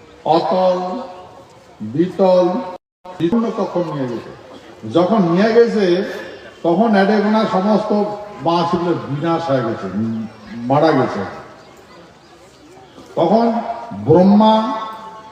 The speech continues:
না-, আহ, নারায়ণ আর মহেশ্বর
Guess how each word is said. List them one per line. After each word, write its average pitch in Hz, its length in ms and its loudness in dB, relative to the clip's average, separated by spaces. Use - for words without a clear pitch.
না-, 127 180 2
আহ, 147 440 2
নারায়ণ 190 840 4
আর 160 480 -2
মহেশ্বর 160 580 -4